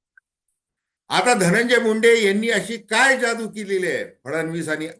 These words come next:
पवार यांच्यावर? काय नेमकं कारण आहे?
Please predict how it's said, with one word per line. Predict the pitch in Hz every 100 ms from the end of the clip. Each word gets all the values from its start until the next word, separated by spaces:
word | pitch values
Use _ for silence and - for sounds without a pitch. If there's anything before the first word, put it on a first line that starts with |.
| -
पवार | 143 143 135 - 110
यांच्यावर? | 123 156 135 139 110 90 - _ _ _ _ _ _ _ _ _ 170
काय | 190 262
नेमकं | 254 233 220 226
कारण | 233 170 151
आहे? | 107